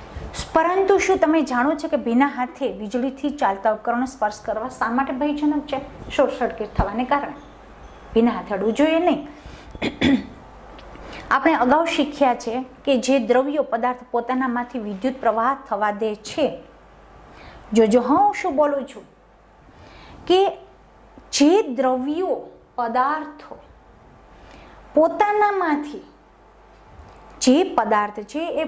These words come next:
પોતાની અંદરથી જ જે વિદ્યુતનું વહન થઈ શકતું હોય, વિદ્યુત પ્રવાહને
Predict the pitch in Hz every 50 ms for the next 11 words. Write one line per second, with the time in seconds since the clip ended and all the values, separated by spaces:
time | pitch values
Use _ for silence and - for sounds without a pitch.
0 | - - 269 262 254 262 311 311 330 349 359 339 - - 262 254 262 285 277 359
1 | 381 381 370 - - 349 349 302 269 302 247 226 277 233 202 202 214 220 196 190
2 | - - 262 339 381 381 427 415 392 381 349 294 262 247 - - 240 233 226 226
3 | - 226 214 208 - 214 190 - - - 226 214 196 190 175 214 220 247 330 381
4 | - - - - - - - _ 226 247 269 254 - - 339 415 403 - - 294
5 | 262 247 269 269 269 269 294